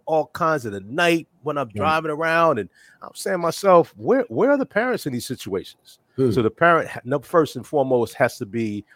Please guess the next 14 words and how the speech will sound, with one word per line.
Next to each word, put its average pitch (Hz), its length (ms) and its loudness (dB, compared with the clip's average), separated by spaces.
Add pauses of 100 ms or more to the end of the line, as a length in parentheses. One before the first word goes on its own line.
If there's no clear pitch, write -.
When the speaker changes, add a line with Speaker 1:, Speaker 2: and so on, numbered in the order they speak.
(140)
Speaker 1:
the 101 120 -6 (100)
disciplinarian 107 920 0
of 101 160 -8
the 92 80 -8
household, 113 600 -2 (320)
whether 113 180 0
it's - 120 -4
the 101 80 -6
mother, 120 380 4
father, 120 440 6
grandmother, 117 680 0
grandfather, 117 800 2
aunt, 123 300 2
uncle, 113 460 -2